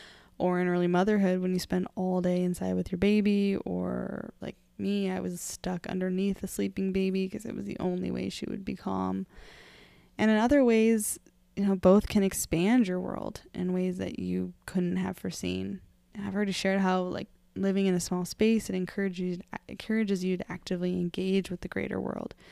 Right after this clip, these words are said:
to be in nature, to seek out experiences. And through that, you meet people, right? And then, like, your friend circle, your world opens up more. And in motherhood, I've met other,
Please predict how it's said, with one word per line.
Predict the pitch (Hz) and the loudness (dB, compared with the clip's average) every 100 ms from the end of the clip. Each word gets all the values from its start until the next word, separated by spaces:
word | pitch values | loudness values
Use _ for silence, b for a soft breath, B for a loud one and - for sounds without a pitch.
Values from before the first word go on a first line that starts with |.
| B B | B B
to | - | -2
be | 175 185 214 | 0 2 2
in | 196 175 | 2 0
nature, | 180 180 190 | -2 -4 -4
to | 185 | -4
seek | - 233 226 | -2 -2 0
out | 185 | -2
experiences. | 185 - - 185 185 180 - 202 190 | -2 -6 -4 -2 -2 -4 -6 -6 -4
And | 185 180 | -6 -4
through | 208 233 | 2 4
that, | 208 180 - | 4 0 -2
you | 190 | 0
meet | 185 190 214 - | 2 2 2 0
people, | - 185 175 - - 196 | -8 -8 -8 -10 -10 -6
right? | 190 180 214 | -4 -2 -4
And | 208 190 | -6 -6
then, | 196 202 | -4 -4
like, | 190 180 | -6 -6
your | 185 | -8
friend | - - 220 240 | -6 -2 0 0
circle, | - 180 - 185 | 0 -6 -4 -6
your | 180 180 | -4 -4
world | 175 180 196 175 208 | -2 -2 0 -2 -6
opens | 190 185 175 | -8 -6 -2
up | 180 180 | -2 -2
more. | - - 196 - B B B B B B B | -6 -6 -8 -12 B B B B B B B
And | - 202 | 0 4
in | 208 | 6
motherhood, | 226 311 233 196 185 | 6 6 6 4 4
I've | 180 | 4
met | 180 180 | 4 2
other, | 180 185 | 2 0